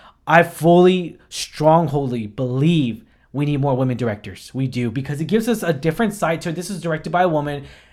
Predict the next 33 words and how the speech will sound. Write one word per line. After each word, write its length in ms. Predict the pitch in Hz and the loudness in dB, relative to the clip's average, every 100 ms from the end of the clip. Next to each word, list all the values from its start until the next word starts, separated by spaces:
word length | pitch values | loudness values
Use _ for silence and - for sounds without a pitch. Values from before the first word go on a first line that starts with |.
| _ - | _ -4
and 100 | 180 | 0
I 80 | 160 | 2
love 240 | 170 277 | 4 4
it 80 | 160 | 2
because 300 | 160 175 165 | 0 -2 0
it 40 | 180 | -2
really 360 | 139 170 233 | -2 0 2
showed 360 | 220 - 190 196 | 0 -2 0 0
us 180 | 190 - | 0 -2
something 500 | 180 165 190 190 190 - _ _ _ | -4 -2 -6 -6 -8 -18 _ _ _
that 520 | 156 151 139 135 - _ _ _ _ - | 2 4 2 -2 -12 _ _ _ _ -8
we 220 | 147 170 | -4 -4
c-, 40 | - - | -6 -12
probably 300 | - 175 175 | 0 0 2
c-, 160 | 180 - 139 | -2 -6 -6
would 140 | 131 156 | 0 4
have 140 | 147 | 4
never 280 | 143 151 190 | 4 4 4
known 320 | 165 147 175 | 4 2 2
as 160 | 156 139 | 0 -2
a 40 | |
man, 320 | 139 135 143 175 | 0 2 2 0
because 300 | 160 147 127 | -2 -6 -6
girl 240 | 139 139 | -4 -4
talk, 480 | 135 160 165 170 165 | -2 2 2 2 -2
and 80 | 151 | -4
it 60 | |
just, 200 | 175 170 | -4 0
it 100 | 208 | 0
gave 280 | 160 196 233 | 0 0 4
us 140 | 254 | 2
that 260 | 220 202 175 | 4 2 2
intuitive, 680 | 185 - 180 180 202 214 | -4 -4 0 4 4 4